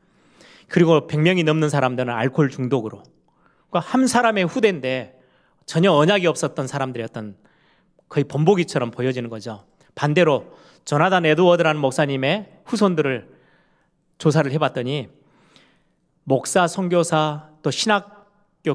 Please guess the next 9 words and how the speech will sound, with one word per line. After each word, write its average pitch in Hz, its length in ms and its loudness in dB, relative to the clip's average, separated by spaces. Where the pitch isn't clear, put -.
교수 143 600 -2
출신이 180 520 -4
삼백여 180 540 -2
명 101 180 -12
나왔어요. 113 460 -10
그리고는 147 460 2
한 143 340 -4
백여 156 260 2
명은 143 380 0